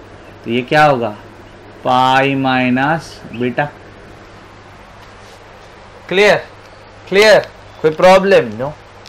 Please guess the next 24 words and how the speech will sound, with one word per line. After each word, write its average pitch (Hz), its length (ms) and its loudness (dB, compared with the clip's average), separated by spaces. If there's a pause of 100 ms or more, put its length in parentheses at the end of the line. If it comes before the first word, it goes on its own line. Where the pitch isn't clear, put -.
(340)
अभी 107 240 -10
Lamė's 135 360 -4
थ्योरम 160 260 0
लगा 151 240 4
देंगे, 151 360 -4 (840)
एक - 140 -16
क्वेश्चन 160 380 -4
का 156 120 0
आंसर 151 280 0
कर 160 180 0
दीजिए 156 280 -4
मेरा। 156 300 0 (960)
Students, 214 280 -4
if 226 240 -2
this 240 220 0
is 214 120 -2 (380)
F 180 240 0
one 226 280 2
vector, 135 540 0 (400)
if 127 240 -2
this 135 180 -4
is 151 100 -4 (180)
F - 120 -10
one 190 240 0